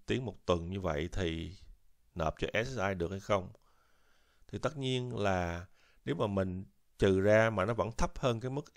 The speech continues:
S S I tối đa như vậy, và mình, nếu mình nộp mà mình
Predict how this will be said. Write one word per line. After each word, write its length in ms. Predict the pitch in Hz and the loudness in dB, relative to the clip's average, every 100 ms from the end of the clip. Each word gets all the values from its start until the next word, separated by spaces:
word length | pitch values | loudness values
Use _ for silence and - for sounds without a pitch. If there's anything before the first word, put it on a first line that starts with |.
| 135 | -8
S 80 | 139 | -6
S 100 | 139 | -4
I 220 | - 113 104 | -2 -2 0
tối 160 | 113 131 | 0 2
đa 200 | 110 101 | 2 0
như 140 | 101 | 0
vậy, 280 | 98 85 73 _ _ _ - _ _ | 2 2 -2 _ _ _ -20 _ _
và 140 | 101 95 | 0 6
mình, 420 | 101 107 87 82 - | 8 8 4 -6 -2
nếu 160 | 139 | 0
mình 200 | 165 98 | 0 0
nộp 280 | 90 85 - | 0 0 0
mà 120 | 92 | -2
mình 300 | 92 87 85 | -2 -2 -6